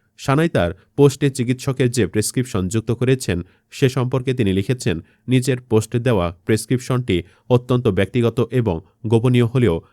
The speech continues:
আমি সেই সব মানুষদের উদ্দেশ্যে আমার ব্যক্তিগত প্রেসক্রিপশনটি দিলাম, যারা না বুঝে না জেনে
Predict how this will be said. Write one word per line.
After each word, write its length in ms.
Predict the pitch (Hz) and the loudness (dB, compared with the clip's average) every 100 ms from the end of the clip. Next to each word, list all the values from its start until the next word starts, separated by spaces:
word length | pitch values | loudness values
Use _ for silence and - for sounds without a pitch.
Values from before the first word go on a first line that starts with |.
| - | -4
আমি 300 | 117 120 87 | 0 0 0
সেই 200 | - 120 | -2 -2
সব 180 | - 110 | -2 -4
মানুষদের 480 | 95 110 117 107 | -2 -2 0 0
উদ্দেশ্যে 480 | 101 107 127 - 87 - _ - | 0 0 0 0 -4 -6 _ -2
আমার 260 | 123 107 | 0 2
ব্যক্তিগত 680 | 98 104 131 123 117 87 - _ - | 0 -2 0 -2 0 -4 -4 _ -2
প্রেসক্রিপশনটি 800 | 120 117 - 110 - 123 123 95 | -2 -2 -4 -4 -2 -2 0 0
দিলাম, 340 | 120 90 85 - - | 0 0 -4 -12 -10
যারা 260 | 113 120 113 | -2 0 2
না 180 | 95 104 | 0 2
বুঝে 300 | 123 123 110 | 2 0 -2
না 200 | 98 98 | -2 -2
জেনে 300 | 127 107 | -2 -2